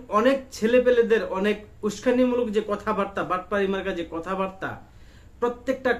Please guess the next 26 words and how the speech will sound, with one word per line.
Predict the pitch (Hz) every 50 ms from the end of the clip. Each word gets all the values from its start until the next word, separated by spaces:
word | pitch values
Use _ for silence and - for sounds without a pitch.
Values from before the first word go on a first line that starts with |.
| -
কথার | - 226 214 - - 247 262 226 185 185 190 214 - - - 160
জবাব | 151 185 185 190 185 180 - - - - - - - -
এই | - 196 190
তারেক | - 196 180 175 170 165
ভাই | - 156 170 165
দিয়েছে। | 151 147 143 135 123 123 - - 123 - - - - - - - - - - - - - - - - - - - - - - - - - - - -
আজকে | 185 208 208 - - - 294 277 262 247 269 262 254 - -
তারেক | 214 208 208 214 233 233 220 202
ভাই, | 214 214 220 180 170 175 185 226 262 262 - - - - - - - - - - - - - - - - -
আহ, | - 151 151 160 156 185
আমি | 190 208 208
দেখলাম | 190 202 196 220 226 214
তার | 202 214 202 202
একটা | 190 - 196
ছবি | 185 - - 190 202 196 214 196 175 196 - - 175 147
ভাইরাল | 131 156 156 170 175 175
হয়েছে | 190 196 - - - 160 165 170
বা | 160 151
তার | 147 160 156
আইডি | 156 156 156 156 160
তো | - 208 196
দেখলাম, | 170 165 156 - 147 139 135 139
পেজও | - 170 165 160 180 170
দেখলাম, | 160 151 147 - 143 139 139 165 - - - - - - - - - - - - - - - - - - - - - - - - - -
আমরণ | 180 190 202 214 220 220 226 226 226 233 240
অনশন, | 240 - 170 175 180 190 202 196 - - 180 139 113 107